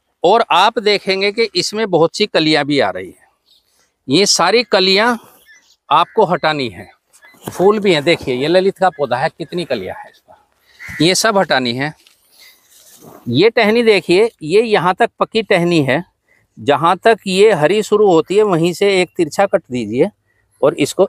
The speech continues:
इस प्रकार काट दीजिए। थोड़ा बुरा लगेगा लेकिन करिए, आपको फ़ायदा होगा। ये देखिए बिल्कुल उसी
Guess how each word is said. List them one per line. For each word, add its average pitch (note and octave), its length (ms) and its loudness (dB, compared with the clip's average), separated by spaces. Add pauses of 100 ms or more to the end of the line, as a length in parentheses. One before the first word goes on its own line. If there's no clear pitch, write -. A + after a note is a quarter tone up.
(100)
इस D3 120 -2
प्रकार A#2 320 0
काट - 220 -2
दीजिए। - 360 -20 (1300)
थोड़ा F3 200 2
बुरा F#3+ 240 4
लगेगा G#3 440 2 (400)
लेकिन E3+ 320 -4
करिए, G#3 420 0 (720)
आपको D#3 300 0
फ़ायदा C3 360 0
होगा। - 380 -10 (1500)
ये A2+ 160 4
देखिए - 360 -12 (1000)
बिल्कुल G#3+ 720 4
उसी F3+ 380 -2